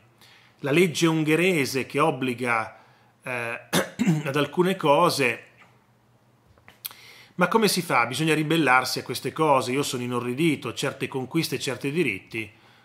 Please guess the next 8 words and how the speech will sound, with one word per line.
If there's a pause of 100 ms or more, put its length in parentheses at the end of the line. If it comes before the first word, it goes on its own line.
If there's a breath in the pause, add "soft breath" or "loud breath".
(200 soft breath)
non
vanno
toccati. (1600 loud breath)
Io,
eh,
però
rimango
comunque